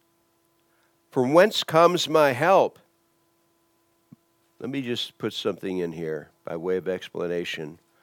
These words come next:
In the ancient world, not just in Israel, but everywhere, the safe places were the towns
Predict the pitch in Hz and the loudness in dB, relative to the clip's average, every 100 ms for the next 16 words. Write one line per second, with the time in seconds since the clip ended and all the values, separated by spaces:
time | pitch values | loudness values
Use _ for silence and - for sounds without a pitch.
0 | _ _ _ _ _ _ - 127 143 147 | _ _ _ _ _ _ 0 2 2 0
1 | 135 127 - - _ 120 127 135 - 127 | -2 -2 -4 -10 _ 0 0 0 -4 -4
2 | - 113 107 95 85 - _ _ _ _ | -4 0 0 0 -2 -8 _ _ _ _
3 | - _ 85 98 - 127 - 123 120 110 | -20 _ -4 -2 -2 -6 -4 0 0 0
4 | 120 110 110 110 110 104 98 87 90 85 | 0 0 0 0 0 -2 -4 -6 -4 -4
5 | 80 _ _ _ _ _ _ - 101 107 | -6 _ _ _ _ _ _ -20 -16 -10
6 | 101 - 135 147 165 - 127 127 - 120 | -8 0 2 2 0 0 2 2 0 -4
7 | 113 - 107 101 - 120 95 82 64 - | -6 -2 -2 -2 -4 -2 -2 -4 -8 -10
8 | - | -10